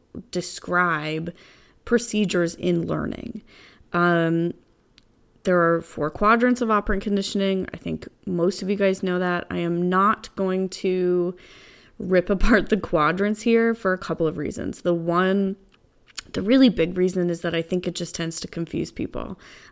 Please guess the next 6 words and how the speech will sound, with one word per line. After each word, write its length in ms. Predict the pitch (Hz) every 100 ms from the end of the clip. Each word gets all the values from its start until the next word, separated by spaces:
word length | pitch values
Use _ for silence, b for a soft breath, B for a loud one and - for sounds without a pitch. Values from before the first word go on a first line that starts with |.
| _
Um, 480 | 175 165 160 156 160 -
and 120 | 175
if 180 | 165 -
you 600 | 185 202 208 208 214 214 B B B 160
want 460 | 175 185 185 185
to 680 | - 180 170 165 165 160